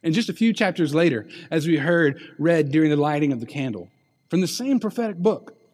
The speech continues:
God clarifies and expands this promise even further. Isaiah writes, "The Lord has anointed me to proclaim good news to the poor.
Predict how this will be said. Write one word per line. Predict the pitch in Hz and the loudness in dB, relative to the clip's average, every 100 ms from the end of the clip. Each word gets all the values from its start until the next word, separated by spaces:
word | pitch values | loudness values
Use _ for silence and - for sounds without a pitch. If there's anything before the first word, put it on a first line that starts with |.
| _ _ _ _ _ _ - - | _ _ _ _ _ _ -20 -4
God | 160 175 202 | 0 0 0
clarifies | - 220 247 233 170 151 147 - - - | 0 2 4 2 0 2 0 -4 -10 0
and | 196 | 0
expands | 175 - - 233 262 269 214 | 0 -8 -4 0 2 2 2
this | 220 220 | 0 0
promise | - 226 214 190 214 | 0 2 2 0 0
even | 190 185 | 2 2
further. | 214 202 147 92 - - _ _ _ _ _ 151 | 2 2 2 -4 -14 -20 _ _ _ _ _ -4
Isaiah | 156 196 185 | 2 4 4
writes, | 175 160 156 - - - | 4 2 0 -8 -16 -6
"The | 160 180 | 2 6
Lord | 202 294 320 | 6 6 4
has | 254 233 | 4 4
anointed | 214 214 233 240 | 4 2 4 4
me | 233 208 151 170 - - | 4 4 2 -2 -12 -2
to | 208 | 0
proclaim | 202 208 220 214 196 160 | 2 2 4 4 4 2
good | 185 254 240 | 4 6 8
news | 240 247 226 214 - - | 6 6 6 2 -2 -4
to | 185 | -2
the | 160 | -2
poor. | - - 180 104 - | -2 2 2 2 -10